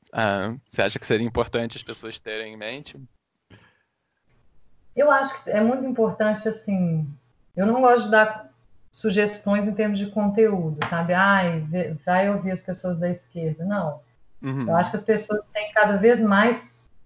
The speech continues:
Speaker 2: se informar ou ter mais consciência sobre essas mediações.
Speaker 1: Legal.
Speaker 2: Porque as pessoas estão muito inocentes, assim, na internet, por exemplo.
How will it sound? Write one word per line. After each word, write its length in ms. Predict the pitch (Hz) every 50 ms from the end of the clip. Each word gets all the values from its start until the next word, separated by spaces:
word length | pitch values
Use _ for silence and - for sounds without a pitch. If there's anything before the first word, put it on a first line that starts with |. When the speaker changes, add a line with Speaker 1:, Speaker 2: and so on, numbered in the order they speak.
| _ _ _ _ _ _ _ _ _
Speaker 2:
se 80 | 214 214
informar 1160 | 233 262 262 262 - 269 247 226 180 180 185 180 180 170 175 196 226 262 277 247 214 190 - -
ou 120 | 185 185
ter 140 | 180 - 196
mais 300 | 190 196 208 233 226 -
consciência 680 | - 233 220 196 - - - 202 214 233 226 226 240
sobre 380 | 220 226 - - 240 247 269 294
essas 240 | 294 285 - 285 269
mediações. 1080 | 277 269 269 240 277 277 294 294 - - - 220 202 185 175 160 156 156 156 - - - _ _ - - _ _ _
Speaker 1:
Legal. 680 | 127 120 113 110 107 107 107 101 101 101 92 - 113 120 131 143
Speaker 2:
Porque 160 | 190 - 226
as 100 | 220 220
pessoas 320 | - 233 220 - 254 254
estão 160 | 254 - 247 240
muito 200 | 262 294 294 330
inocentes, 600 | 330 330 339 330 - - 277 254 254 240 - - 208
assim, 260 | 185 - - 190 185
na 140 | 180 175 170
internet, 580 | 160 175 165 160 165 156 147 143 - - - -
por 120 | 156 151
exemplo. 320 | 156 147 151 - - -